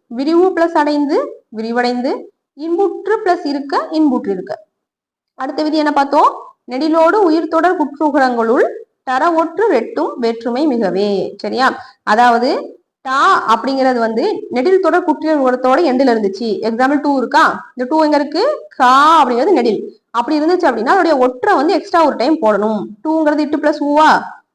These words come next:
அப்ப என்ன செய்யணும்? இன்னொரு ஒரு இட்டை நம்ம சேர்த்துக்கணும். சரியா? காடு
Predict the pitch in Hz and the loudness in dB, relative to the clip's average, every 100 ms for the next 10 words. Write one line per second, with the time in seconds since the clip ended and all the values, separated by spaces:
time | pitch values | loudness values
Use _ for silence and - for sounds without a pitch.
0 | - 247 285 302 294 254 254 359 403 339 | -12 -6 -6 -4 -2 -2 0 2 2 2
1 | 370 370 359 370 359 339 269 262 285 - | 2 2 2 2 0 0 -2 -2 -4 -10
2 | - 254 262 220 214 - _ 254 262 320 | -8 -2 0 0 -2 -14 _ 4 4 4